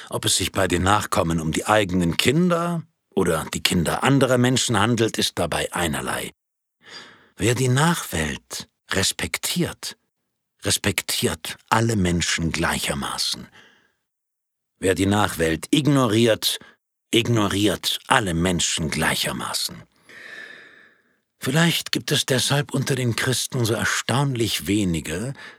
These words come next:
die auf den Fleischverzehr verzichten. Wem die anderen Menschen so egal sind, <laughs> dem sind die Tiere erst recht Wurst.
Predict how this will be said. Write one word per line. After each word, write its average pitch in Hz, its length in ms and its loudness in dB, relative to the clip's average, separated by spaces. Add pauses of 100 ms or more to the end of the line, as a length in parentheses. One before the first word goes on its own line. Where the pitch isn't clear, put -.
(400)
die - 100 -2
auf - 200 -2
den 80 280 -2
Fleischverzehr - 960 -2
verzichten. - 800 -6 (1200)
Wem 135 320 4
die 117 140 2
anderen 131 400 4
Menschen 113 380 2
so 165 260 0
egal 113 540 2
sind, 92 520 -2
<laughs> - 60 -2
dem 117 160 0
sind 107 280 -2
die 90 100 -6
Tiere 98 640 -2 (360)
erst - 320 -2
recht - 520 -2 (160)
Wurst. - 580 0